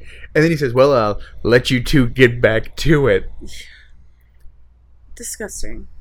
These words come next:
Speaker 1: If he came back in and there was cum on his keyboard, he deserved it.
Speaker 2: What on the keyboard?
Speaker 1: I don't know if Connor's pulling out somewhere. He might just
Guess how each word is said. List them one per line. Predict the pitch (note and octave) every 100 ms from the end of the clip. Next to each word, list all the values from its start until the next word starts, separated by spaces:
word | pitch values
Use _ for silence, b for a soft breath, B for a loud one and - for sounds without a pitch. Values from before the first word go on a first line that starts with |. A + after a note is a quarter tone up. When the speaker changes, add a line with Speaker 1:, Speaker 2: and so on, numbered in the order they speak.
| - - -
Speaker 1:
If | G#3+
he | E4 F#4
came | - F#3+ D#3+
back | A#2 C3
in | A#2 A2 A#2
and | - A#2+
there | A2+
was | A2
cum | - - C3 C3
on | A#2
his | A#2
keyboard, | - B2 A#2+ B2 B2
he | E3
deserved | C3 C3 B2 A2+ G#2
it. | F#2+ C#2+ - - - - _ - - - _ -
Speaker 2:
What | D4 D#4+ E4 D4+
on | C4+ C#4
the | C#4
keyboard? | - C#4 - F#3+ F#3+ - -
Speaker 1:
I | A#3+
don't | F#4+
know | C#4+ D#4+ A#4+
if | G#3+ G3+
Connor's | - G3 F3+
pulling | - G3+ D#3+
out | F#3 C#4+
somewhere. | - D3 C#3+
He | G3
might | F#3+ A3+ -
just | F#3 -